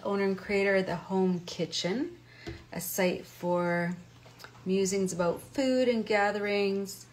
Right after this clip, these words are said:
artisanal kitchen products, and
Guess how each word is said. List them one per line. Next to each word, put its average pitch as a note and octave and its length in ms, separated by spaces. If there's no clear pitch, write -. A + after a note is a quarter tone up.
artisanal F3+ 640
kitchen A#3 440
products, - 920
and D#3+ 800